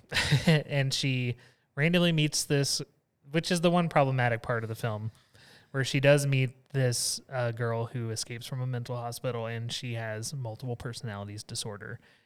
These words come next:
And we know that there's, like, a problem with the way films depict that often, and that could be the case in this one as well. But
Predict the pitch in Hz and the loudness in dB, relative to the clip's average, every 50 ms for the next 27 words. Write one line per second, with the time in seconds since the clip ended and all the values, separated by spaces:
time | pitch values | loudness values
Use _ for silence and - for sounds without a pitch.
0 | _ _ - 113 110 110 110 113 110 107 110 110 107 - 113 107 107 104 113 110 | _ _ -10 -8 -6 -6 -4 -4 -4 -4 -6 -6 -8 -8 -8 -8 -6 -8 -8 -8
1 | - 120 120 - - 127 117 113 113 120 113 113 113 110 110 110 - - - 131 | -8 -10 -10 -8 -6 -6 -4 -4 -4 -6 -6 -6 -6 -8 -10 -10 -8 -8 -6 -4
2 | 117 113 110 110 110 107 110 - - 139 117 110 110 113 110 - 120 - - 123 | -4 -4 -6 -6 -6 -8 -10 -8 -6 -6 -6 -6 -6 -8 -6 -6 -6 -6 -6 -8
3 | 110 - - 123 113 107 104 - 139 123 117 113 - - 120 117 113 110 110 - | -8 -8 -6 -6 -6 -6 -6 -8 -10 -10 -10 -10 -10 -10 -10 -10 -8 -10 -12 -14
4 | - - 120 117 113 110 107 107 110 113 123 - - 123 120 - - 151 139 139 | -14 -14 -12 -10 -10 -10 -10 -10 -10 -12 -12 -10 -10 -10 -6 -4 -4 -2 -2 -2
5 | 131 123 - - 127 123 - - 127 123 120 117 - 131 123 120 123 123 127 - | -2 -2 -4 -4 -4 -6 -4 -4 -4 -4 -4 -4 -4 -4 -4 -4 -4 -6 -8 -10
6 | 123 113 117 - - 110 - _ _ _ _ _ _ _ _ _ _ _ _ _ | -12 -12 -10 -10 -12 -14 -16 _ _ _ _ _ _ _ _ _ _ _ _ _
7 | _ _ _ _ _ _ _ _ _ _ _ _ _ _ _ _ _ _ _ _ | _ _ _ _ _ _ _ _ _ _ _ _ _ _ _ _ _ _ _ _
8 | _ _ _ _ _ _ _ _ _ _ - 180 180 175 151 127 123 - | _ _ _ _ _ _ _ _ _ _ 0 2 4 4 4 4 2 -2